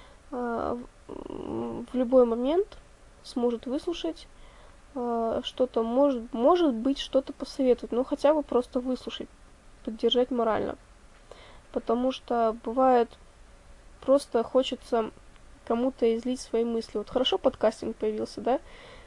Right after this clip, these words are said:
Вот я вот несу тут всякую чушь. <laughs> А кто-то, вот, может быть, слушает, мне так приятно. Спасибо вам, дорогие. Как-то ласкает это всё мои амбиции,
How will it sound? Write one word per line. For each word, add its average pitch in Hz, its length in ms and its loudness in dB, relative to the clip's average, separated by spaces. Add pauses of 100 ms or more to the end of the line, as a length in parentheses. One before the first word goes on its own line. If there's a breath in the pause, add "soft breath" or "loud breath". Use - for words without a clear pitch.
(100)
Вот - 180 -4
я 254 120 8
вот 240 140 2 (2250 loud breath)
несу 269 320 2
тут - 200 -10
всякую 240 400 -2
чушь. - 400 -2 (220)
<laughs> - 360 4 (640 loud breath)
А 285 60 -2
кто-то, 285 340 0
вот, 208 80 -4
может 233 280 -2
быть, 220 160 -6
слушает, 233 440 -8
мне 220 160 -2
так 269 140 -8
приятно. 220 480 -4 (440)
Спасибо - 520 -6
вам, 220 160 -4
дорогие. 240 480 -8 (1000 loud breath)
Как-то - 380 -6 (1900 loud breath)
ласкает 240 560 0
это 233 160 -10
всё - 320 -4 (680)
мои 233 320 0
амбиции, 226 840 -4